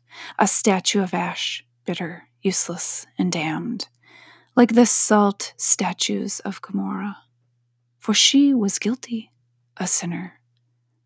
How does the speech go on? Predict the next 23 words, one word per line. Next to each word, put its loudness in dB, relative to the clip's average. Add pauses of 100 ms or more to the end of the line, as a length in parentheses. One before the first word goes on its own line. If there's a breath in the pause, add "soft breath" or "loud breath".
Those 8
who 4
love -4
God -8
and -4
whom -2
God -6
abandons -6
in -2
the -4
dark -8 (460 loud breath)
of -2
the 2
night -2 (300)
are 0
guilty. -8
They 8
are 6
sinners 6
because -6
they -4
are -6
abandoned. -6